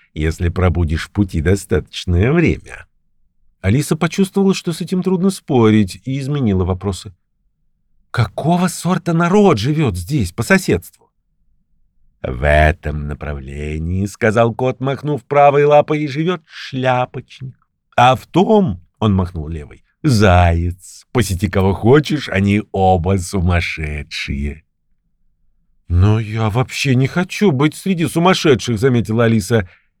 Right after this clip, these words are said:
«С этим ничего не поделаешь», сказал кот. «Мы все здесь сумасшедшие. Я сумасшедший, ты сумасшедшая». «Откуда вы знаете, что я сумасшедшая?» спросила Алиса.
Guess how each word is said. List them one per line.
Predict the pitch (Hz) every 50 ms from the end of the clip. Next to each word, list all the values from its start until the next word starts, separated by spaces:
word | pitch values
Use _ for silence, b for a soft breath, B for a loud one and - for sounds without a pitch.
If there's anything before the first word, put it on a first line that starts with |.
| _ _ _ _ _ _
«С | - - - -
этим | 64 69 73 76 71 - - - - - 73 76 73 73
ничего | 80 82 78 - - 82 80 76 76
не | 73 71 78
поделаешь», | - 76 76 69 67 78 85 101 113 117 120 120 - - -
сказал | - - 127 - - 127 120
кот. | - - 135 - _ _ _ -
«Мы | 156 175 180 185 180
все | - - - - 214 202 190 160
здесь | 107 82 73 78 67 67 - -
сумасшедшие. | - - - 82 80 82 82 - - 85 78 76 73 - - - - - 76 - 82 _ _ _ _ -
Я | 160 156 160 147 147 143 143 143 139 131 -
сумасшедший, | _ - - 127 117 117 120 110 - 104 107 107 110 107 104 95 - - - 95 92 95 - _ _ _
ты | - 98 95 95 101 104 104 104 104 -
сумасшедшая». | - - 113 101 101 101 92 - - 98 95 95 95 - - - 92 92 92 _ _ _ _ _ _ _ _ _ _ _ _ -
«Откуда | 92 90 - - 107 98 113
вы | 127 123
знаете, | 92 92 139 139 139 135 120 - 143
что | 127 - - 147
я | 127 117 131 147 165 175
сумасшедшая?» | - - 160 151 147 160 170 - - - 147 120 90 - - - 87 85
спросила | - - - 95 90 87 85 80 78
Алиса. | - 67 78 - - - -